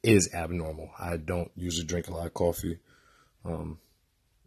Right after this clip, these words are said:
and usually it soothes me to sleep, but not tonight. Um, did a lot of cleaning. I'm trying to get, uh, the entire house clean before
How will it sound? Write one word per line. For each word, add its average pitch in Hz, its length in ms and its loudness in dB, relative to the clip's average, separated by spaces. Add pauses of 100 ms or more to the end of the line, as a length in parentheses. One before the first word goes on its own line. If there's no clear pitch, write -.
(420)
and 82 320 -4
usually 80 440 -2
it - 180 -8
soothes 82 320 0
me 80 80 -2
to 80 80 0
sleep, 107 320 2
but 85 240 -4
not 90 300 -4
tonight. 87 440 -4 (380)
Um, 87 320 -2 (540)
did 104 100 2
a 90 60 4
lot 87 200 0
of 90 120 -2
cleaning. 92 580 0
I'm 90 80 -8
trying 87 220 0
to 85 40 0
get, 85 280 -2
uh, 82 260 -2
the - 140 -4
entire 82 400 -2
house 85 280 -4
clean 82 440 -2
before 82 520 -2